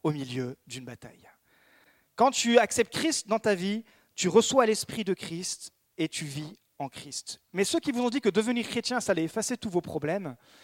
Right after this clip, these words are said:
ils ne vous ont pas présenté le vrai évangile. Devenir chrétien, ça veut pas dire que vous n'aurez plus de Goliath, que vous n'aurez plus d'épreuves, que vous n'aurez plus de tentations. Ça veut dire que vous avez l'Esprit de Dieu et que vous connaissez celui qui a vaincu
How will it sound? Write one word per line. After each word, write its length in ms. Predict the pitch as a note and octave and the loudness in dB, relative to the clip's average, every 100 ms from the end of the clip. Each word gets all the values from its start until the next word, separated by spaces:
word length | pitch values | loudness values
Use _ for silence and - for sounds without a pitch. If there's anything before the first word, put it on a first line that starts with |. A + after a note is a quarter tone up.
| - _ | -20 _
ils 80 | F3 | -6
ne 60 | E3+ | -4
vous 100 | F3 | 0
ont 60 | |
pas 160 | E3 C4+ | 2 2
présenté 600 | - E3+ E3+ - F3+ F3+ _ _ | 2 0 0 0 0 0 _ _
le 120 | C#3+ C#3+ | -6 -4
vrai 220 | C3+ C#3+ | -4 -6
évangile. 500 | B2+ A#2+ B2+ - - _ _ _ _ _ _ _ _ _ _ _ _ _ _ - | -8 -12 -14 -16 -20 _ _ _ _ _ _ _ _ _ _ _ _ _ _ 2
Devenir 440 | E3+ C4+ C#4 C4 | 6 6 4 0
chrétien, 480 | - C4+ - C4 D#4 | 0 0 4 4 4
ça 140 | - | 6
veut 40 | G#3+ | 6
pas 140 | A#3+ | 6
dire 140 | B3+ - | 4 4
que 80 | |
vous 140 | G3 F#3+ | 4 4
n'aurez 180 | F3+ F3 | 2 2
plus 200 | - A3+ | 0 6
de 40 | |
Goliath, 380 | G3 F3+ F3 - | 8 10 6 2
que 80 | E3+ | -2
vous 100 | E3+ | 0
n'aurez 220 | E3 D#3 | 2 2
plus 160 | A3 | 2
d'épreuves, 420 | G3+ - - G#3 - | 0 0 2 2 2
que 80 | |
vous 140 | D3+ D#3+ | -4 -2
n'aurez 160 | D#3 | -2
plus 120 | D3 G#3 | -4 -6
de 60 | |
tentations. 540 | F#3+ E3 F3+ - G#3 G3 - - _ | -6 -4 -4 -4 -8 -10 -16 -20 _
Ça 160 | - G#3+ | 2 6
veut 160 | A3 | 6
dire 320 | G3 C#4 D#4 | 4 2 0
que 240 | - A3 A#3+ | 4 8 8
vous 220 | G3 F3 | 8 4
avez 320 | F#3 F#3+ G3 | 8 8 8
l'Esprit 520 | F3+ G#3 C#4 - - A3+ | 2 -2 -2 -6 -2 2
de 120 | G#3 | 2
Dieu 400 | D3+ E3+ F3+ G#3 | 4 4 4 2
et 80 | E3+ | 0
que 100 | F3+ | -2
vous 120 | E3 | 0
connaissez 340 | G#3+ G3+ A#3+ | 2 2 0
celui 440 | - - C#4 E4+ F#4 | 0 4 8 8 8
qui 120 | G#3 | 4
a 60 | |
vaincu 680 | C#3+ C#3 D4+ D#4 - F4+ D#4+ | 0 4 4 4 4 4 4